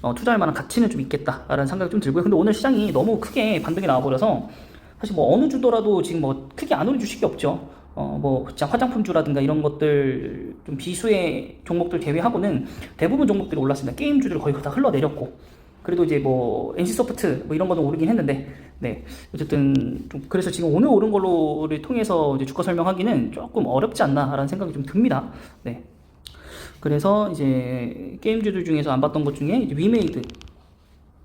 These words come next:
보시면 오늘 오 프로 정도 올랐는데,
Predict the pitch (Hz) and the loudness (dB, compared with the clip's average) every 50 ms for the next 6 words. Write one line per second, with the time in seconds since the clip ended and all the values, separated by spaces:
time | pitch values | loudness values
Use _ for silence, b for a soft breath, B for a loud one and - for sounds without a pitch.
0 | - - B B B B B B B B - - 156 147 - 151 135 170 139 127 | -20 -20 B B B B B B B B -10 -8 -6 -2 -2 0 2 2 2 2
1 | 127 - - - - - - 156 156 151 139 160 175 - - 214 165 - - 165 | 2 0 -2 -4 -6 -4 0 2 2 4 4 2 -2 0 2 2 2 2 2 0
2 | 160 160 139 135 139 135 120 120 143 135 120 - B | 2 2 2 2 2 2 2 0 0 0 -2 -4 B